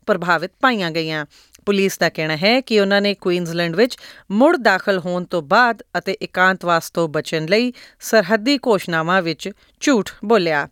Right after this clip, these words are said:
ਉਹਨਾਂ ਉੱਤੇ ਲਾਏ ਗਏ ਇਲਜ਼ਾਮ ਵਿੱਚ ਵੱਧ ਤੋਂ ਵੱਧ ਤੇਰਾਂ ਹਜ਼ਾਰ ਡਾਲਰ ਦਾ ਜੁਰਮਾਨਾ ਕੀਤਾ ਜਾ ਸਕਦਾ ਹੈ ਅਤੇ ਵੱਧ ਤੋਂ ਵੱਧ ਪੰਜ ਸਾਲ ਦੀ ਸਜ਼ਾ ਵੀ ਹੋ ਸਕਦੀ ਹੈ।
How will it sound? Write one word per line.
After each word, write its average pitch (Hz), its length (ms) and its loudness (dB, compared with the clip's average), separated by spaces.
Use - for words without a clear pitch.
ਉਹਨਾਂ 196 260 2
ਉੱਤੇ 185 220 -2
ਲਾਏ 175 220 2
ਗਏ 175 160 2
ਇਲਜ਼ਾਮ 165 400 0
ਵਿੱਚ 226 220 2
ਵੱਧ 240 300 2
ਤੋਂ 302 140 0
ਵੱਧ 214 280 2
ਤੇਰਾਂ 285 400 2
ਹਜ਼ਾਰ 196 340 2
ਡਾਲਰ 180 360 0
ਦਾ 160 360 0
ਜੁਰਮਾਨਾ 165 520 0
ਕੀਤਾ 170 300 -4
ਜਾ 170 160 2
ਸਕਦਾ 190 360 0
ਹੈ 196 220 2
ਅਤੇ 175 140 -4
ਵੱਧ 170 260 2
ਤੋਂ 160 100 -2
ਵੱਧ 202 220 2
ਪੰਜ 294 280 0
ਸਾਲ 170 440 2
ਦੀ 175 240 -6
ਸਜ਼ਾ 262 280 4
ਵੀ 170 200 -6
ਹੋ 269 80 4
ਸਕਦੀ 160 420 -4
ਹੈ। 147 180 -4